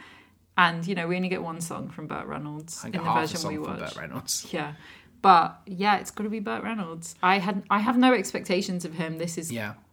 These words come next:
Speaker 1: you know, one of two things I've seen him in, and I love him. He's great.
Speaker 2: I am gonna say Dolly Parton, just 'cause I think
Speaker 1: Fair enough.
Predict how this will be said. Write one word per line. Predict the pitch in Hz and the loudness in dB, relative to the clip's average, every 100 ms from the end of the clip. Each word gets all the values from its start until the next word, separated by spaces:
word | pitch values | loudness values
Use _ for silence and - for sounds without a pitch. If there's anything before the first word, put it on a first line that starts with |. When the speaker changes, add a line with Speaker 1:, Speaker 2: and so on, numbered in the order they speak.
| 185 | -2
Speaker 1:
you | 185 | -2
know, | 170 | 0
one | 170 180 | -2 -2
of | 175 | -2
two | - 185 | -2 -4
things | 180 175 | -4 -6
I've | 165 139 | -6 -6
seen | 175 | -6
him | 170 170 | -4 -4
in, | 170 190 - | -4 -6 -6
and | 170 175 | -6 -6
I | 185 | -6
love | 185 190 202 | -8 -10 -12
him. | 160 156 | -14 -12
He's | 170 175 | -12 -12
great. | - - | -10 -2
Speaker 2:
I | 131 139 | 0 0
am | 139 135 123 | 0 -2 -4
gonna | 113 | -6
say | 110 | -6
Dolly | 104 98 95 | -6 -6 -8
Parton, | - 92 95 - 98 | -8 -10 -10 -12 -12
just | 107 110 | -10 -10
'cause | - - | -8 -12
I | |
think | - 104 101 - - | -10 -10 -10 -12 -12
Speaker 1:
Fair | - | -8
enough. | 196 202 | -6 -6